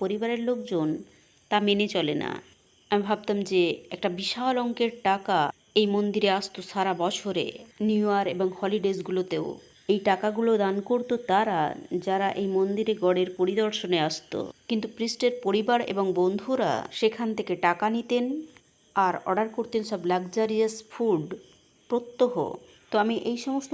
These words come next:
কিছু দেখে অবাক হয়ে যেতাম যে টাকা কেন এত প্রয়োজনীয় মানুষের বিশ্বাসের জন্য। যদি তাই হয় তাহলে তো আমাকে প্রতিবারই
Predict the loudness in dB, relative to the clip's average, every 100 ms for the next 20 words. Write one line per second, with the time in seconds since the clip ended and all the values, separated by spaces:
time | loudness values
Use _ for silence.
0 | -8 -8 -2 -2 0 -2 2 2 4 2
1 | 2 -2 0 -2 0 0 -2 -8 -14 _
2 | _ _ -8 -4 2 4 4 -2 0 0
3 | 0 -6 -16 _ -2 0 2 4 6 6
4 | 4 0 4 4 4 2 -2 -6 -6 -4
5 | -4 -6 -6 -4 -4 -4 -4 -4 -2 0
6 | 2 2 2 2 0 2 2 2 0 -2
7 | -2 -2 0 2 4 4